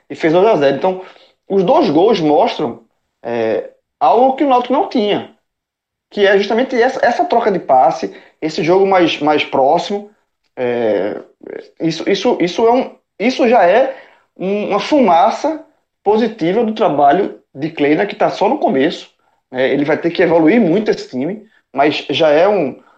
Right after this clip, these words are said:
uma fumaça positiva essa troca. Depois do gol, do dois a zero,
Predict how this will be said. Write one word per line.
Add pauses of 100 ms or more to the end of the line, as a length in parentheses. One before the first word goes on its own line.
(220)
uma
fumaça
positiva (240)
essa
troca. (600)
Depois
do
gol, (360)
do
dois
a
zero,